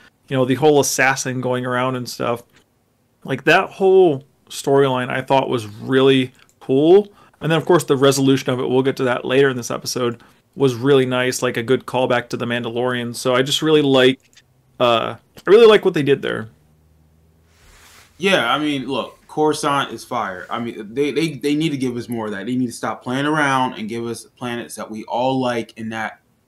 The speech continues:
Speaker 2: are good for Star Wars and that we need to see. So Coruscant was beautiful. It was great to see it. I wasn't surprised how it played out in the sense of,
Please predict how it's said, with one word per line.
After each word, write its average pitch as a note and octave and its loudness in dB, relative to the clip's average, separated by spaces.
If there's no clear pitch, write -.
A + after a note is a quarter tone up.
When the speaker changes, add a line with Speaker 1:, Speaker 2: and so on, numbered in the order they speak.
Speaker 2:
are G#2+ -12
good A#2+ -4
for A2+ -10
Star A#2+ -2
Wars A2 -6
and A2+ -10
that F2 -10
we A2 -10
need G#2+ -8
to G#2 -10
see. - -12
So G#2 -10
Coruscant C3+ -2
was G#2+ -8
beautiful. A2+ -6
It G#2 -6
was G#2+ -10
great A#2+ -4
to A#2 -8
see A#2 -2
it. A2 -4
I D#3+ 6
wasn't G#3+ 6
surprised D3+ 6
how C3 4
it - -6
played B2+ -2
out B2 0
in A2+ -6
the A#2 -8
sense A#2 -8
of, A2+ -6